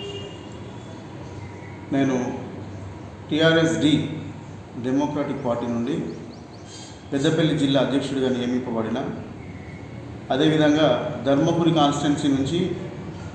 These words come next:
ఇన్ఛార్జిగా నాకు నియామక పత్రాన్ని అందించినటువంటి మా యొక్క అధ్యక్షుడు నరాల సత్యనారాయణ గారికి ఫస్ట్ కృతజ్ఞతలు.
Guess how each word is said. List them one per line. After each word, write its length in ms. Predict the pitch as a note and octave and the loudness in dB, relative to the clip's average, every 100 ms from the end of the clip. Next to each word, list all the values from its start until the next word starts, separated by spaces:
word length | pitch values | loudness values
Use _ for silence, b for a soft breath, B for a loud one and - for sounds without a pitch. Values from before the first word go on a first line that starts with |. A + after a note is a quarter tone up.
| - C3+ | -6 -2
ఇన్ఛార్జిగా 640 | C#3+ C#3+ E3+ C#3+ D3+ E3 | -2 4 4 6 4 4
నాకు 440 | D3+ D3+ C3 A#2+ - - - - - - - | 4 2 0 -2 -4 -8 -10 -12 -14 -12 0
నియామక 360 | C#3 D3+ D#3+ D#3 D3+ | 4 6 6 4 2
పత్రాన్ని 360 | C3+ C#3+ C3+ B2+ | 0 2 2 2
అందించినటువంటి 1000 | B2+ B2+ C3 B2 A#2+ A#2 A#2 A2+ A2+ A2+ - - - - - F#2+ | 0 -2 -4 -2 -2 -2 -2 -2 -6 -8 -10 -12 -12 -14 -12 -6
మా 240 | A#2 A2+ A2+ | 0 2 2
యొక్క 180 | A2+ | 2
అధ్యక్షుడు 420 | A2+ A#2 C#3+ D3 C#3+ | 0 2 2 2 2
నరాల 340 | B2+ C3 C3+ B2+ | 2 4 2 0
సత్యనారాయణ 460 | B2 B2+ B2+ B2 | -2 0 0 0
గారికి 200 | A#2+ A#2+ C3+ | -2 -4 -6
ఫస్ట్ 140 | A#2 - | -8 -8
కృతజ్ఞతలు. 680 | - A2 A#2 A#2 A#2 C3 | -8 -6 -4 -2 -2 -4